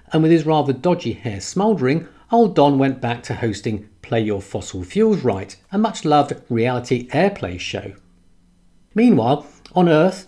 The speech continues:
regeneration of the ozone layer became a real priority, and production of ozone in the upper atmosphere was rapidly increased. But due to the high energy requirements of ozone generation, Earth began to quickly warm up. Fortunately, at around this time,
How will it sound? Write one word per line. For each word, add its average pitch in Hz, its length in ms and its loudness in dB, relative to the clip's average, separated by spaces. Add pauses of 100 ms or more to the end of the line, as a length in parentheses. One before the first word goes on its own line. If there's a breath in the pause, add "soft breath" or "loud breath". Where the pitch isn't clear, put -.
(120)
regeneration 165 580 2
of 120 80 -2
the 120 180 -8
ozone 127 460 2
layer 98 180 -6
became 147 320 -4
a 135 80 2
real 147 320 0
priority, 123 720 -4 (240 loud breath)
and 170 100 -2
production 185 440 -2
of 139 160 -6
ozone 170 420 2
in 110 120 -4
the 113 120 -4
upper 120 220 -6
atmosphere 170 460 -4
was 120 140 -4
rapidly 123 800 -4
increased. 107 560 -2 (160 loud breath)
But 151 180 0
due 226 240 2
to 226 120 -4
the 156 100 0
high 135 300 -2
energy 185 360 2
requirements 101 600 -8
of 107 100 -6
ozone 131 440 0
generation, 101 680 -8 (120)
Earth 165 360 0 (180)
began 131 580 -4
to 117 160 -8
quickly - 580 -6
warm 135 420 0
up. 104 280 -4 (880)
Fortunately, 135 640 2
at 117 100 -8
around 110 520 -4
this 202 220 2
time, 101 380 -10